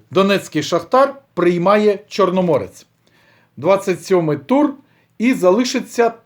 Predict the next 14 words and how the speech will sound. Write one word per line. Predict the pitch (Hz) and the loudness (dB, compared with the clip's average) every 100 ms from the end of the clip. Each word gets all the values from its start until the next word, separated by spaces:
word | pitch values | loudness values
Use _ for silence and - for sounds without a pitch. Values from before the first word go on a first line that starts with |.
| _ | _
три | 196 185 226 269 269 - _ | -2 2 2 0 -4 -14 _
тури | - 233 226 220 226 220 - _ - | -4 0 2 2 0 -4 -12 _ -16
до | 107 120 180 190 185 - - | -6 2 4 4 2 -8 -12
фінішу. | - 214 151 120 - 82 _ _ _ _ _ _ _ _ _ _ | -2 -2 -2 -6 -12 -18 _ _ _ _ _ _ _ _ _ _
Так | 190 214 | 0 0
що | - - 226 226 226 _ _ _ | -2 -2 2 2 0 _ _ _
слід | _ - 175 214 226 - _ _ _ _ _ - | _ -10 -4 -4 -4 -16 _ _ _ _ _ -4
продумати | 165 175 170 226 214 214 208 | -2 0 0 0 0 0 -2
вже | 190 160 165 196 196 _ _ _ _ _ _ _ _ _ _ _ | -2 -4 -2 0 -2 _ _ _ _ _ _ _ _ _ _ _
наперед, | 123 165 165 175 165 185 196 - _ _ _ _ _ _ _ _ _ _ - | -4 -4 2 2 4 2 0 -8 _ _ _ _ _ _ _ _ _ _ -6
розробити | 139 170 180 185 180 208 175 170 | -2 -2 0 0 0 0 0 -2
свою | - 165 180 175 190 147 - _ | -4 -2 -2 0 -4 -4 -8 _
тактику, | 208 214 208 - 190 202 | 0 0 -2 -6 -6 -6
стратегію, | 180 - 180 165 - 185 196 185 185 196 | -10 -6 -4 -2 0 0 2 0 -2 -2